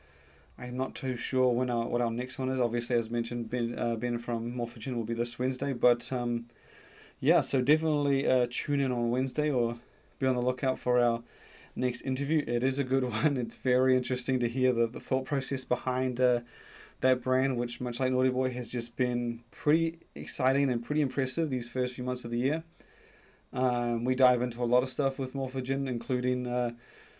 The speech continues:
the beginning, which it's, it's, it's definitely a good listen. And as I said, I apologize <laughs> for the dist-, for the length of that one,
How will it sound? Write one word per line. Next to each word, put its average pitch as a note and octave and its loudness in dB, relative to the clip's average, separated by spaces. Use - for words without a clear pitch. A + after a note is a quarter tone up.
the C3+ 2
beginning, C#3 2
which - -4
it's, B2 -4
it's, B2 0
it's C3+ 0
definitely B2+ 0
a - -10
good A#2 -2
listen. A2 -8
And B2 -2
as B2+ 0
I A#2+ 4
said, B2 -4
I A#2+ -2
apologize C#3+ 0
<laughs> - -12
for B2+ -6
the A#2 -4
dist-, C#3 0
for C3+ -6
the A#2+ 2
length C#3+ 0
of C3+ -2
that D3+ 0
one, D3+ 0